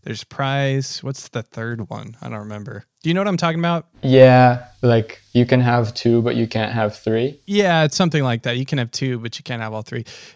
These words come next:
Speaker 1: Is there anything fundamentally wrong with this statement? I think I kinda just let the cat out of the bag on this one, but
Speaker 2: <laughs> No, I don't think so. And I mean, if you do have one of those triangles, there's nothing that says you can't have all three.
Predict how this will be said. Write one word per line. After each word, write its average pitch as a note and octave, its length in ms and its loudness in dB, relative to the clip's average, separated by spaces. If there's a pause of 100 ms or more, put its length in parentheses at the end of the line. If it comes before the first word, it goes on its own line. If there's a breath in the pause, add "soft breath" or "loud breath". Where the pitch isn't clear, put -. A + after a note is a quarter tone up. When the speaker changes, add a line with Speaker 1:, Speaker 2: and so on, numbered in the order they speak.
(140 loud breath)
Speaker 1:
Is F#3+ 120 0
there C4 140 -4
anything C4 440 -4
fundamentally F3 580 -2
wrong C#3 280 -2
with C#3 100 -4
this C3+ 140 -4
statement? C#3 560 -4 (120)
I C#3 80 -2
think D3+ 200 -4
I C3+ 80 0
kinda C3+ 260 -2
just A#2+ 260 -6
let C3 140 -6
the - 80 -12
cat B2+ 240 -6
out B2+ 100 -4
of A#2+ 60 -6
the G#2+ 60 -12
bag A2 460 -8
on A#2+ 100 -6
this A#2 180 -8
one, B2+ 160 -8
but A2+ 240 -8 (120)
Speaker 2:
<laughs> A2 520 0
No, G#2+ 220 4
I G#2+ 80 4
don't B2 200 2
think F2+ 220 -4
so. F#2+ 400 -2
And A2 180 0
I G2+ 80 0
mean, G2+ 400 0
if G#2 200 -6
you A2 160 2
do A#2 140 2
have A#2 160 4
one G#2+ 100 2
of G#2 60 4
those F#2+ 140 -2
triangles, G2 640 -2 (440 loud breath)
there's G#2+ 180 0
nothing A2+ 360 0
that G#2+ 100 -4
says A2 260 0
you G#2+ 80 0
can't A#2 280 -4
have G#2 120 -4
all G#2 180 -2
three. - 520 -10